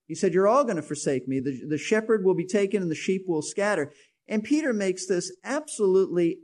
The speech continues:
arrogant statement. He said, "Lord, though all men will forsake you, not me." You know, these guys who you've been with for three years,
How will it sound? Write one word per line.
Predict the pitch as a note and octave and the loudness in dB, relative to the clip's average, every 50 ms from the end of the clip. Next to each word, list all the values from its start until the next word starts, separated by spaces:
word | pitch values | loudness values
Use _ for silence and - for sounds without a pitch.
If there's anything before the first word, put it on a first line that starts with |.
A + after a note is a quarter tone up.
| - G3+ | -8 -4
arrogant | A3+ C4 C#4+ C#4 A#3 E3+ D3 C#3+ D3 D3+ C#3+ D3 D3+ - - - _ _ | 0 2 4 4 4 4 2 0 0 0 0 0 -2 -4 -8 -14 _ _
statement. | - - - - G#3 G3+ G#3+ - - E3 D#3+ D#3 D#3+ | -12 -10 0 2 4 4 4 2 0 0 0 2 2
He | E3+ F3+ | 0 0
said, | F3 - F#3 D3+ | 0 0 0 0
"Lord, | D#3+ F3 F#3 F3+ E3+ D3+ C3+ - - _ _ _ _ _ _ - | 2 4 4 4 4 2 0 -4 -10 _ _ _ _ _ _ -2
though | D#3+ D#3 D#3 | 2 4 4
all | E3+ F#3 G3 G3 F#3+ | 4 6 4 4 4
men | F#3 F3+ F3+ F3+ F3 F3 | 4 2 2 2 2 2
will | E3 D#3 D3+ D3+ | 0 0 0 -2
forsake | D#3 C#3 - - D#3+ D3+ D3 D3+ - | -4 -6 -2 0 0 0 0 -2 -2
you, | C#3 C3 B2+ B2 A#2+ A#2+ - _ _ _ _ _ _ | -2 -2 -2 -2 -4 -8 -12 _ _ _ _ _ _
not | C#3 D3+ D3 C#3+ - - | -6 -4 -4 -4 -2 -4
me." | C3+ B2 - - _ _ _ _ _ _ _ _ _ _ _ _ _ _ _ _ _ _ - | -6 -6 -8 -10 _ _ _ _ _ _ _ _ _ _ _ _ _ _ _ _ _ _ -6
You | F3+ | -2
know, | F#3 F#3 F3+ E3+ D#3+ - - - | 2 2 4 4 2 0 -2 -8
these | - D#3 E3 G#3+ A#3+ C4 A#3+ A#3 | -4 0 2 4 4 4 4 4
guys | A#3 G#3+ A3 A3 G#3+ F#3+ D#3 C#3 C#3 C#3 D3 D3 - | 4 4 4 6 4 4 4 4 2 2 0 2 2
who | F#3+ E3+ | 4 4
you've | E3 D#3+ D#3+ D#3 D#3 | 4 4 2 2 2
been | F#3+ F3+ F#3+ F#3+ | 2 2 4 4
with | F3+ E3+ D#3 D3 D3 - | 4 4 4 2 0 -2
for | - D#3 | -4 -6
three | D3 D3 - F3 F3 E3+ | -6 -4 0 0 2 2
years, | E3 D#3+ E3 E3+ E3 D3+ C#3 B2+ B2+ B2+ B2+ B2+ - - - | 2 2 2 2 2 2 2 0 0 -2 -4 -4 -6 -8 -10